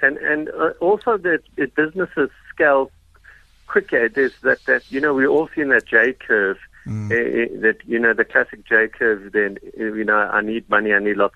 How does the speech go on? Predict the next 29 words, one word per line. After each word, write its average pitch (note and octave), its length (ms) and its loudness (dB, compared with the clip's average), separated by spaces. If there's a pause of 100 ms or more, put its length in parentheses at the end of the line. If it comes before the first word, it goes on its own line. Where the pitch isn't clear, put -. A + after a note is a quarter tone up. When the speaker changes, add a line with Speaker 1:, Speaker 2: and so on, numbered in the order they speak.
Speaker 1:
more G#2+ 80 -4
money, G2 240 -4
and F#2+ 140 -4
then G2 180 -4 (240)
I'm - 80 -12
gonna G#2 180 0
make G#2 280 0
lots G2 240 -2
of G2 80 -6
money." F2+ 260 -8 (480)
But - 120 -6
the D3 140 2
same F#3+ 220 2
thing F#3 180 -4
happens C3 380 -2
is A2+ 160 -6
when A#2 220 -2
businesses A#2+ 580 -4 (140)
get - 260 -2
bigger, A2+ 400 2 (300)
it G#2 100 -10
becomes D3 320 -2 (140)
easier D3 400 0
to - 160 -16
get A2+ 260 -6
bigger A2 340 2
because A#2 360 -6
there's A2+ 180 -8
more C3 380 0